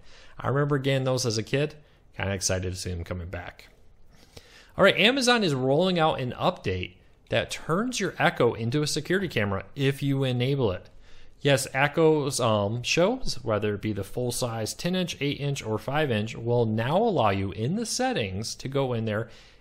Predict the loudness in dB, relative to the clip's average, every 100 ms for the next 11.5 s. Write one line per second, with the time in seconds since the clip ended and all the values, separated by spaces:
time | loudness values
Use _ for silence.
0 | -6 -2 0 2 2 2 2 0 -2 -6
1 | -6 -6 -4 -6 -8 -8 -4 -4 -4 -6
2 | -4 -6 -4 0 0 0 -2 -4 -2 -2
3 | 0 0 0 0 0 0 0 0 -2 0
4 | 0 0 0 -2 -2 -2 -4 -2 -2 -2
5 | -4 -4 -6 -6 -6 -6 -6 -6 -2 -4
6 | -4 -8 -4 -2 -4 -8 -20 -20 -20 -20
7 | -12 -8 -8 -6 -4 -2 -4 -6 -8 -10
8 | -8 -8 -8 -10 -12 -20 -20 _ -6 -4
9 | -2 -4 -6 -4 -4 -2 -4 -4 -4 -2
10 | -2 -2 -4 -2 -2 -4 -2 -2 -2 -4
11 | -4 -4 -4 -6